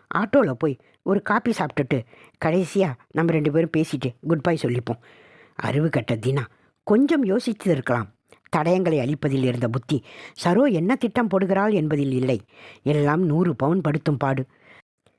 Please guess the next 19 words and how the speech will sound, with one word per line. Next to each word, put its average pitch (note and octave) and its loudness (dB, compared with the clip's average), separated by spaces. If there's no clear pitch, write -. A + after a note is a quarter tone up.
"தினா, D#3 0
என்னை F#3+ 2
பார்க்க F#3 0
கடைசியா D#3+ 0
வர B2+ -2
ஒரு D#3+ 0
நல்ல D3+ 2
வேட்டி D#3+ 0
சட்டை D3 0
போட்டுட்டு C3 0
வரியா? C3 0
நானும் C#3 0
புடவை C#3 2
கட்டிட்டு B2 -2
வரேன். A#2+ -2
நம்ம D3 -2
கடைசி D3+ 0
சந்திப்பு C3 -2
இல்லையா, A#2+ -2